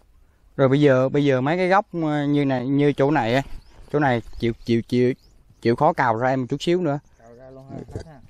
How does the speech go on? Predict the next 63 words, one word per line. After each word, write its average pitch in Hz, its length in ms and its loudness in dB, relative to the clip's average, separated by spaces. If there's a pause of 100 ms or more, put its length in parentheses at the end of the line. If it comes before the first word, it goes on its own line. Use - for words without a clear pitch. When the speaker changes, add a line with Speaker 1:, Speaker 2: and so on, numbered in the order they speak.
Speaker 1:
Chỗ 127 120 4
đây 135 140 4
này, 120 140 -2
Speaker 2:
Chắc - 80 -6
Speaker 1:
chỗ - 60 -8
Speaker 2:
phải - 100 -10
đổ - 120 -6
mưa 185 240 -8
mới 208 140 -12
dám 233 160 -10
cào, 135 200 -10
với 180 120 -14
mùa 156 160 -16
nắng 175 180 -14
này 156 100 -16
sao 156 120 -16
dám 180 140 -14
cào? 123 200 -10 (360)
Speaker 1:
Không 175 80 0
có 180 160 4
đâu 165 160 4
anh, 160 180 2 (120)
bây 143 140 -6
giờ 135 240 2
anh 147 180 0
tưới 190 200 0
nước 214 200 2
nó, 214 160 2
anh, 160 220 -2
anh, 147 160 -4
anh 151 180 -4
không 165 140 -4
thấy 196 180 0
vậy 170 160 0
chứ 170 120 0
nó 175 100 -4
cũng 165 140 -4
động 135 220 -2
vô 143 120 0
chỗ 151 80 0
đây 143 220 2
chứ. 147 100 0 (640)
Nó 160 100 -6
bào, 123 280 -2
anh 135 200 -4
bào 113 220 0
chỗ 143 100 -2
đây 147 120 2
đi. 135 160 -2 (460)
Bây 143 100 4
giờ 135 100 6
chuẩn 147 180 0
bị 127 100 4
mùa 131 160 0
mưa 143 260 4
rồi 127 180 2
anh 135 140 -2
ơi. 131 140 0 (800)
Tháng 156 120 -6
ba 143 160 2
tháng 151 100 -2
tư 139 200 0
rồi. 120 140 -2